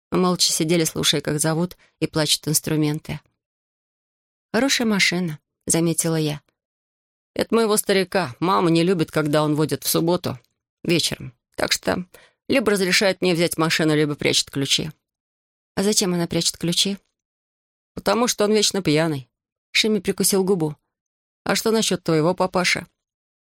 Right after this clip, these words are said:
Я сжала пальцами собственное бедро. «Он в Балтиморе живет. Так и не женился на маме. Она меня родила в одиночку, и я разрушила ее жизнь». «Не надо так говорить». «Но это правда».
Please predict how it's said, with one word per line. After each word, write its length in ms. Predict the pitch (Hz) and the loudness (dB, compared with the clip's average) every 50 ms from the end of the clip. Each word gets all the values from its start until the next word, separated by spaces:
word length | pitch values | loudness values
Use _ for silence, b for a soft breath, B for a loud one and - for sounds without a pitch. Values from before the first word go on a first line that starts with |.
| _ _ _ _ _ _ _ _ | _ _ _ _ _ _ _ _
Я 140 | - 196 202 | -2 0 2
сжала 260 | 185 214 214 202 196 | 2 2 2 0 0
пальцами 400 | - 214 214 208 - - 190 190 | 0 0 -2 0 0 -2 0 0
собственное 460 | 180 - - 185 - - - 185 185 | 0 0 0 -2 -4 -2 -2 -2 0
бедро. 340 | 165 196 160 180 147 143 139 - _ _ _ _ _ _ _ _ _ _ _ _ _ _ _ _ _ _ _ _ _ _ _ _ _ _ _ _ _ | 0 0 0 -2 -2 -4 -8 -12 _ _ _ _ _ _ _ _ _ _ _ _ _ _ _ _ _ _ _ _ _ _ _ _ _ _ _ _ _
«Он 140 | 214 220 220 | 0 0 2
в 20 | 202 | 2
Балтиморе 480 | 220 220 190 - - 160 170 165 165 | 0 0 0 -2 -2 -2 0 0 0
живет. 400 | 156 160 156 165 156 151 - - _ _ _ _ _ _ _ _ _ _ _ | -2 -2 -2 -2 -4 -6 -10 -16 _ _ _ _ _ _ _ _ _ _ _
Так 180 | - 202 185 - | -4 -2 0 2
и 40 | 220 | 2
не 120 | 214 208 | 2 2
женился 440 | 196 214 214 214 190 185 175 - 175 | 2 2 2 2 2 2 2 2 0
на 120 | 180 180 180 | 0 0 0
маме. 300 | 175 170 165 165 165 - _ | 0 0 -2 -2 -4 -6 _
Она 180 | - 190 208 202 | -2 0 2 2
меня 180 | 214 208 196 | 2 2 2
родила 320 | 196 196 165 202 202 196 196 | 2 0 2 2 2 2 2
в 20 | |
одиночку, 500 | 190 185 196 196 208 214 - - - 180 | 0 0 0 0 0 0 -2 -2 -2 -2
и 40 | 175 | 0
я 100 | 170 180 | 0 0
разрушила 440 | 175 180 175 185 180 - - 170 170 | 0 0 -2 0 -2 0 0 0 0
ее 160 | 175 175 175 | 2 0 0
жизнь». 340 | 170 180 185 185 180 175 - _ _ _ _ _ _ _ _ _ _ _ _ _ _ _ _ _ _ _ _ _ _ _ _ _ _ _ _ _ _ | 0 0 0 0 -2 -6 -8 _ _ _ _ _ _ _ _ _ _ _ _ _ _ _ _ _ _ _ _ _ _ _ _ _ _ _ _ _ _
«Не 140 | - 160 190 | -2 0 2
надо 220 | 233 277 294 233 - | 4 2 2 0 0
так 180 | - 143 135 | -2 -4 -2
говорить». 520 | 127 143 143 156 180 180 156 - - - - _ _ _ _ _ _ _ _ _ _ _ _ - | 0 2 2 2 2 0 -2 -4 -8 -12 -14 _ _ _ _ _ _ _ _ _ _ _ _ -4
«Но 60 | 220 | -4
это 160 | 247 - 254 | -2 -2 -2
правда». 420 | - - 254 269 262 240 175 - | 0 0 0 0 0 -2 -4 -8